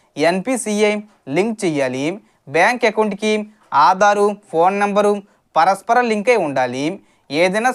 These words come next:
సమస్య ఉంటే కొత్త అకౌంట్ ఓపెన్ చేసుకోవచ్చు. పోస్ట్ ఆఫీస్ అకౌంట్ అయితే ఇంకా మంచిది, ఎందుకంటే ప్రభుత్వం నేరుగా పథకం డబ్బులు అందులోనే జమ చేయగలదు. డిసెంబర్ రెండో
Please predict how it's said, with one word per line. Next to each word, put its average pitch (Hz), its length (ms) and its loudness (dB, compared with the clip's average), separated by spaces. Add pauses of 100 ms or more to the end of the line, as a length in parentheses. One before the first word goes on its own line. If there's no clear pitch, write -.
సమస్య 226 380 -2
ఉంటే 214 240 2 (380)
కొత్త 185 340 2
అకౌంట్ 214 320 -2 (400)
ఓపెన్ 214 320 -4
చేసుకోవచ్చు. 139 600 -6 (540)
పోస్ట్ 190 380 2
ఆఫీస్ 254 280 -2
అకౌంట్ 247 280 0
అయితే 220 240 0 (380)
ఇంకా 240 180 2 (100)
మంచిది, 147 400 -6 (520)
ఎందుకంటే 226 500 2 (440)
ప్రభుత్వం 202 480 2 (120)
నేరుగా 214 360 4 (300)
పథకం 202 280 0 (120)
డబ్బులు 208 320 0 (460)
అందులోనే 214 380 0 (100)
జమ 190 100 0 (140)
చేయగలదు. 139 500 -4 (460)
డిసెంబర్ 208 500 0
రెండో 214 200 2